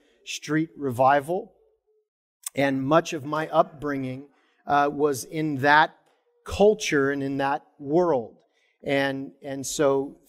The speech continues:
uh, we were happy to be called Protestant. Uh, we would even celebrate people like Martin Luther in history to say, "Hey, he did a good thing," 'cause if he didn't, we wouldn't be here right now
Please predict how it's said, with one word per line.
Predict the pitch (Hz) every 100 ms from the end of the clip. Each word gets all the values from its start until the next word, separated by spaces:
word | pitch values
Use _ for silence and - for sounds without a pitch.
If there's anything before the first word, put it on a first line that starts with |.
| - _ _
uh, | 156 139 131
we | - 131 147 165 175 180 170
were | 143
happy | 135 - 170 - 196
to | 170 175
be | 143 156 170 165
called | - 151 143 127 _ _ _ -
Protestant. | - 156 170 196 - 220 254 - _ _ _ _
Uh, | - 139
we | 139 156
would | 156 143
even | 156 165 165 165 170 - _ _ -
celebrate | - - 160 175 156 175 190 190 _
people | 175 170 180 180
like | 165 143 135
Martin | 135 151 151 139
Luther | 143 175 175 185 190
in | 156 131
history | 113 165 - - 190 214
to | 196 147
say, | - 156 147 - _ _
"Hey, | 180
he | 165 156
did | 147 160
a | 143
good | 156 143
thing," | - 175 196
'cause | 156
if | 135 123
he | 156
didn't, | 147 160 175
we | 151 147
wouldn't | 147 160 147
be | 147 165
here | 156 165
right | 160 151 151
now | 151 151 160